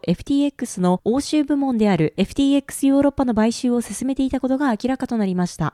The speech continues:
フォーチュンクリプト紙が九月二十二日報じています。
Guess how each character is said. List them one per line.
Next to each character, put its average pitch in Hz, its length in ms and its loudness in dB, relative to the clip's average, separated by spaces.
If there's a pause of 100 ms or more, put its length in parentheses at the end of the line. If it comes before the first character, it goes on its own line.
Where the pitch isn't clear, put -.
フ 277 80 2
ォ - 20 4
ー 294 60 2
チ 302 100 0
ュ 302 60 2
ン - 20 -2
ク 302 80 0
リ 285 80 4
プ - 80 -12
ト 285 120 0
紙 247 140 0
が 208 200 4
九 269 160 -4
月 277 220 0
二 254 140 2
十 254 160 2
二 226 300 4
日 277 160 2
報 202 160 2
じ - 160 -6
て 170 60 2
い 165 100 2
ま 151 160 2
す。 - 240 -12